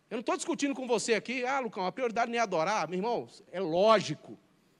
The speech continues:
filho de Deus. É lógico que você é um adorador, não tô discutindo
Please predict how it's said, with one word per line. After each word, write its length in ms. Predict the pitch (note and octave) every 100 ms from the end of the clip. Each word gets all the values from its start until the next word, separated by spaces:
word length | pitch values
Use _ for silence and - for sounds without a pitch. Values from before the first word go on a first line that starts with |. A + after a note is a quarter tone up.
| _
filho 180 | - F3
de 100 | D#3+
Deus. 500 | C3+ A2+ F#2 - _ _ _ _ _ _ _ _ _ _ F#3
É 100 | G#3
lógico 800 | F#3 G#3 A#3 A3 E3+ D3+ - A2+
que 140 | F#3+
você 400 | F3 D#3+ - A3
é 120 | G3+
um 120 | G3+
adorador, 580 | G#3+ G#3+ A#3 A3+ F#3 A3+
não 80 | F#3
tô 100 | A#3
discutindo 800 | C4 - G#3+ - C4 D4+ G#3+ C3